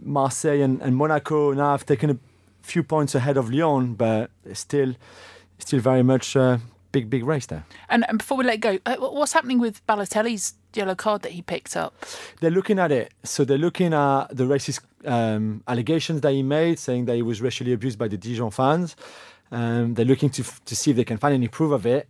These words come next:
Speaker 1: and, and, and then obviously they would look at his, at that yellow card. I think it would be rescinded, to be fair. But, um,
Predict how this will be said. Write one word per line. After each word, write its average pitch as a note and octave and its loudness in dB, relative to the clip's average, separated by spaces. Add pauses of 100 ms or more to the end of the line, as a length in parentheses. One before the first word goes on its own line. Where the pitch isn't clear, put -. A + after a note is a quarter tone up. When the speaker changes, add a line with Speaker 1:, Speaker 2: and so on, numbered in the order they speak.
Speaker 1:
and, A#2 -2
and, A#2+ 0
and A2 -6
then C3+ 2
obviously A2 -6
they A2 -2
would G#2 -4
look A#2+ 0
at G#2+ 0
his, - -4 (100)
at F#2+ -8
that G2+ -2
yellow G#2 2
card. G2+ 0
I G#2+ 2
think C#3+ 0
it A2 2
would G2 -2
be F#2 -4
rescinded, F2 -4
to - -14
be D#2+ -10
fair. C#2+ -2
But, D#2 0
um, E2+ 2